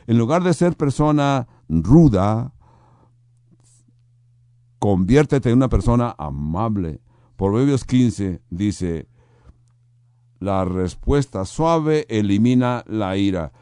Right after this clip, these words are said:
Reconoce que tú estás siguiendo al que te dijo que es gentil y humilde de corazón. Manso y humilde de corazón, ese fue Jesús. Pablo nos está diciendo, pues,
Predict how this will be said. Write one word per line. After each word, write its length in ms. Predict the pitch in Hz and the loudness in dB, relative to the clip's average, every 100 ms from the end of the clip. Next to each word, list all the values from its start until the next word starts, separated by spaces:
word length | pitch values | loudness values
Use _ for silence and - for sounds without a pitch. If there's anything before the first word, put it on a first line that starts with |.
| _ | _
Reconoce 800 | 90 92 98 - 98 - 165 131 | -6 -4 -2 -2 2 2 2 -2
que 160 | 110 104 | -4 -4
tú 360 | - 139 139 - | -2 0 -2 -4
estás 240 | - 120 | -6 -6
siguiendo 380 | - 104 120 117 | -2 -2 0 0
al 100 | 110 | -2
que 120 | 104 | -4
te 180 | 95 101 | -4 -4
dijo 360 | 110 107 110 - | -2 -2 -2 -4
que 260 | 101 107 | -4 -4
es 100 | 117 | -4
gentil 800 | - 92 82 82 165 135 95 73 - - - - _ - | -6 -4 -4 -2 0 0 -2 -6 -14 -20 -20 -20 _ 2
y 220 | 113 104 | 4 4
humilde 600 | 104 151 127 104 85 - | 4 4 2 0 -4 -8
de 180 | 82 92 | -6 -6
corazón. 560 | 95 87 87 95 85 - | -4 -4 -4 -4 -4 -2
Manso 600 | 90 123 170 170 165 151 | 0 2 2 2 2 0
y 100 | 110 | 2
humilde 300 | 101 131 127 | 2 0 0
de 80 | 107 | -4
corazón, 480 | 101 101 92 110 101 | -6 -6 -6 -6 -8
ese 240 | - 90 | -8 -10
fue 200 | 76 98 | -8 -8
Jesús. 440 | 92 90 104 95 - - - | -8 -8 -8 -8 -14 -20 -4
Pablo 240 | 131 156 | 0 2
nos 160 | 139 117 | 0 0
está 240 | 117 131 | -2 -4
diciendo, 480 | 120 104 120 110 98 | -4 -4 -4 -2 -4
pues, 400 | 104 101 90 - | -2 -2 -2 -8